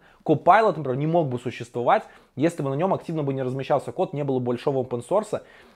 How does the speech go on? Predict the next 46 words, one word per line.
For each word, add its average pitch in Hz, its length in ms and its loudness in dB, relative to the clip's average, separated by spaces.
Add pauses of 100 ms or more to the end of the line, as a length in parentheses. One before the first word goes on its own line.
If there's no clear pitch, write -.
(100)
и 139 100 -2
много 160 320 2
разработчиков 139 500 2
туда 131 140 2
бы 135 80 0
не 123 80 -6
контрибьютили 127 640 -4
вообще 117 380 0
проекты 127 560 0
на 110 160 -6
GitHub, 143 440 0
соответственно, 143 180 -2
с - 40 -14
чего 143 200 2
м-, 131 160 -2
Copilot 131 500 0
мог 123 180 -6
учиться. - 300 -14 (380)
Также 185 340 2
это 175 120 0
офигенная 160 440 0
стата. 160 220 0
Я 117 60 4
думаю, 135 180 -2
какая-то 156 340 0
интеграция 151 580 0
между 127 480 -4 (680)
GitHub 135 720 2 (120)
и 123 60 -6
LinkedIn, 127 520 -2
и 113 100 -6
какими-то 110 200 -8
другими 127 280 -4
сервисами 127 480 -4
прям 110 260 -4
точно 117 360 -2
есть. 139 220 -6
Ты 123 80 -8
можешь 120 200 -6
собирать 123 240 -2
прям 113 180 0
крутую 123 340 -4
информацию 117 480 -6
о 101 40 -8
профилях 117 400 -6
разработчиков 110 600 -6